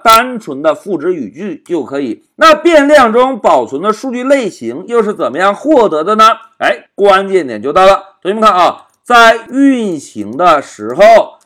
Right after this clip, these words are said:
Python 解释器会根据赋值语句等号右侧的数据，注意啊，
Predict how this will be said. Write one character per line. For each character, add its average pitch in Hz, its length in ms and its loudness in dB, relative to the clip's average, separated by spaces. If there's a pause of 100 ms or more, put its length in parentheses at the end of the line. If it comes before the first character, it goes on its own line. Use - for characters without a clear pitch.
(280)
Python 208 1000 2
解 120 440 -6
释 160 340 -6
器 247 520 -2
会 240 640 2
根 214 500 2
据 196 240 -4
赋 196 380 -4
值 147 380 -2
语 113 460 -10
句 220 380 -6 (280)
等 135 540 2
号 202 480 2
右 240 580 0
侧 156 260 -4
的 120 320 0
数 247 420 -4
据， 269 400 0 (120)
注 294 140 -2
意 285 80 4
啊， 269 180 4